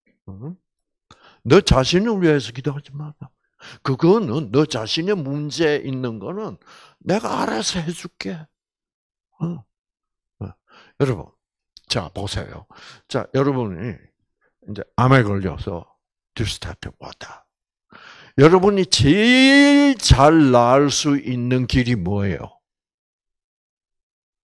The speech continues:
"와, 하나님이 이런 분이구나."라고 깨달으면 낫잖아요.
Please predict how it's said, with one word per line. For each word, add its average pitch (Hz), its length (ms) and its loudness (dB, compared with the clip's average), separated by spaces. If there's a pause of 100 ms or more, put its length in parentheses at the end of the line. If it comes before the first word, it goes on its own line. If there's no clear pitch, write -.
(1800)
"와, 180 360 6 (840)
하나님이 302 920 0
이런 254 300 -4
분이구나."라고 190 1200 0 (1400)
깨달으면 269 1000 10
낫잖아요. 226 880 10